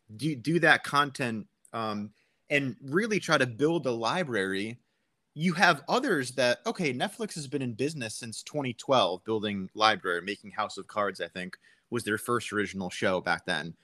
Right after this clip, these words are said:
How long has Disney been in the business, right? Th-, they have T V shows and movies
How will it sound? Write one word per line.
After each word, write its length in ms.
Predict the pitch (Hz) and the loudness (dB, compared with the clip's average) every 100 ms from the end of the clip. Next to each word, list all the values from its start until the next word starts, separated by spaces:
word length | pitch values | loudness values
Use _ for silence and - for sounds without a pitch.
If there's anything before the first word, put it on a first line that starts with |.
| _ _ _ _ _ - _ | _ _ _ _ _ -20 _
How 200 | 190 247 | 0 0
long 220 | 330 262 | 0 -2
has 140 | 143 | -4
Disney 400 | 135 151 285 202 | -2 -2 0 -2
been 340 | 117 117 107 104 | -2 -2 -4 -8
in 120 | 123 | -8
the 60 | 120 | -6
business, 460 | 110 98 92 92 | -8 -6 -8 -4
right? 240 | 131 254 - | -2 -2 -2
Th-, 140 | 214 | -6
they 160 | 123 220 | -2 0
have 400 | 254 196 113 95 | 2 0 0 -6
T 180 | - 135 | -8 -8
V 160 | 101 110 | -6 -8
shows 400 | - 113 110 104 | -4 -2 -2 -4
and 100 | 98 | -6
movies 640 | 104 107 110 110 117 120 | -4 -2 -2 -2 -2 -6